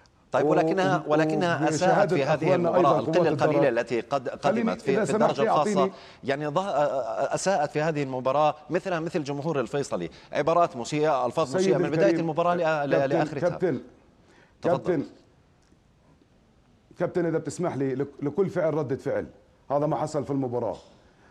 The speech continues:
Speaker 2: أنا بدي أحكي بس بموضوع الروابط والجماهير.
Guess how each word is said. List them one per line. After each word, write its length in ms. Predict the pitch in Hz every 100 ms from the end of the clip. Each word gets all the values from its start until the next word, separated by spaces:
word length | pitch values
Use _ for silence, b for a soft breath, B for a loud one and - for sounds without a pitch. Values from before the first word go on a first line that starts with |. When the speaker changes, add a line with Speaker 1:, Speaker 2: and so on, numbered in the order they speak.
| -
Speaker 2:
أنا 180 | 151 175
بدي 280 | 180 180 196
أحكي 220 | - -
بس 260 | 170 170 -
بموضوع 420 | 156 165 165 170
الروابط 420 | 151 151 160 139
والجماهير. 500 | 135 110 123 117 101